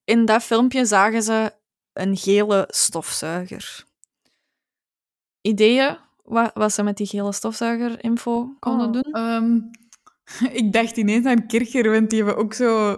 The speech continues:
Speaker 2: geel is
Speaker 1: <laughs>
Speaker 2: in, maar
Speaker 1: Nee.
Speaker 2: dat zal wel niet. Een gele stofzuiger. Eh, mijn hoofd is leeg.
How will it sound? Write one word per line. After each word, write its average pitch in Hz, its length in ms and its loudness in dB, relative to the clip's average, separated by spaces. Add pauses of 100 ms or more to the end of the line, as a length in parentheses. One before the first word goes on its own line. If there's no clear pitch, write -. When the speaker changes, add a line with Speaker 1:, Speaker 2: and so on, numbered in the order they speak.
Speaker 2:
geel 214 480 0
is 202 300 -2
Speaker 1:
<laughs> 254 560 -6
Speaker 2:
in, 202 160 -2
maar 214 120 0
Speaker 1:
Nee. 202 100 2
Speaker 2:
dat 196 100 -2
zal 202 120 -4
wel 190 140 -4
niet. 190 180 -4 (340)
Een 202 100 -8
gele 220 360 -6
stofzuiger. 208 920 -10 (960)
Eh, 277 480 -6
mijn 277 200 -2
hoofd 285 300 -2
is 240 140 -4
leeg. 262 540 0